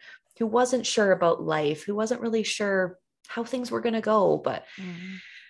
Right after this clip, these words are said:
Speaker 1: let's be that adult right now, no matter what age we are, that we are going to be the one to break that cycle.
Speaker 2: Mm.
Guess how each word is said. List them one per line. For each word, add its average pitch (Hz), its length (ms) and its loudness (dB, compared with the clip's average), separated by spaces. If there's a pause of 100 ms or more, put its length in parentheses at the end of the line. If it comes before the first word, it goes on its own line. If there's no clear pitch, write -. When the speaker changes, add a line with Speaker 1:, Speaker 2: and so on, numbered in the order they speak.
(160)
Speaker 1:
let's 226 200 2
be 254 160 6
that 233 220 8
adult 202 400 4
right 202 280 0
now, 175 420 0 (140)
no 208 60 -6
matter 185 180 0
what 208 280 0
age 220 360 0
we 175 160 0
are, 151 320 -4 (760)
that 175 180 -2
we 202 200 4
are 226 100 2
going 214 260 2
to 220 120 -2
be 196 160 -2
the 196 100 -2
one 175 300 0
to 175 100 -6
break 165 260 0
that 165 220 -8
cycle. 214 600 0 (600)
Speaker 2:
Mm. 175 180 -12